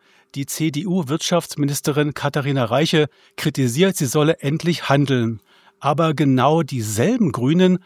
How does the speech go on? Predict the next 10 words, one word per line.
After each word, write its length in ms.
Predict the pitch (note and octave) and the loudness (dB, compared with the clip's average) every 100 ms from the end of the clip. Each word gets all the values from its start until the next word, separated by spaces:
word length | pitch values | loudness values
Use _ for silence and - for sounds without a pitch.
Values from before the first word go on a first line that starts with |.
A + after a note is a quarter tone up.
| _ - | _ -6
haben 360 | - C3 B2 A2+ | 0 0 0 -2
Kernkraftwerke 1040 | - D#3+ F#3 E3+ D#3+ - D3 D3 D#3+ D3 - | 2 2 2 -2 -2 -2 -2 2 2 0 -2
mit 260 | C#3+ F3 - | 0 0 0
abgeschaltet 720 | C3 - D#3+ D#3 D#3+ A3 A#3+ - _ _ - | -8 -4 -4 -2 -2 -2 -6 -10 _ _ -2
und 280 | F3 F#3+ - | 0 0 -2
fossilen 640 | - D3+ C#3 - G#3+ G3 | -6 -4 -2 0 2 2
Energieträgern 960 | F3+ C3+ B2 D3 F#3+ - D#3 E3 D#3 D3+ _ - | 0 -2 -2 -2 -2 0 0 2 2 0 _ -2
den 120 | E3+ F3 | 0 2
Kampf 280 | C#3+ C#3+ | 0 0
angesagt. 580 | - C3 C3+ A#2 B2+ - | 0 0 2 2 2 0